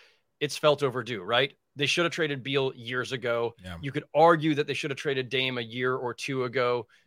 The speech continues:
Speaker 1: Not quite as bad a situation. And, and again, the Blazers have had more success than the Wizards too. So I do make some distinction between the two.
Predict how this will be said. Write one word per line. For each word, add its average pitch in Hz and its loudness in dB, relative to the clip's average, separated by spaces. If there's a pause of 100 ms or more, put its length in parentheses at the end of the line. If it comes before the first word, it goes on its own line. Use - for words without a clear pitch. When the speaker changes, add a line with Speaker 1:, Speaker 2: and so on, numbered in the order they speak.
(120)
Speaker 1:
Not 147 0
quite 127 0
as 120 -6
bad 127 4
a - -6
situation. 120 -4
And, 123 -4
and 131 0
again, 139 4
the 110 -4
Blazers 127 -4
have 117 -6
had 131 4
more 131 0
success - 0
than 123 -6
the 120 -6
Wizards 104 -8
too. 92 -2
So 120 0 (360)
I 135 0
do 151 2
make 160 4
some 151 4
distinction 151 -2
between 151 -6
the 147 -4
two. 156 -4